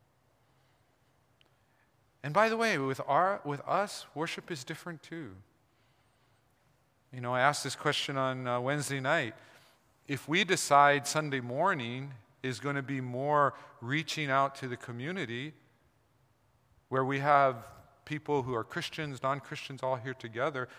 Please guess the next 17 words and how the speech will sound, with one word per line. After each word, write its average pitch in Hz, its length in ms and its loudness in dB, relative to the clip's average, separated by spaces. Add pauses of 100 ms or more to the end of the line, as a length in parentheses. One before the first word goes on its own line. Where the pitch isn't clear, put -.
(140)
that's - 200 -6
great. - 500 -6 (2500)
But 135 180 -2
then 208 180 4
my 208 120 2
question 139 480 -4
is, 120 260 -6 (240)
when 185 440 -2
will 165 180 0
there 131 180 0
be 117 200 -8
worship 110 600 -4 (640)
of 113 280 -10
just - 500 -6 (120)
God's 104 300 -6
people - 340 -16
together. 117 520 -20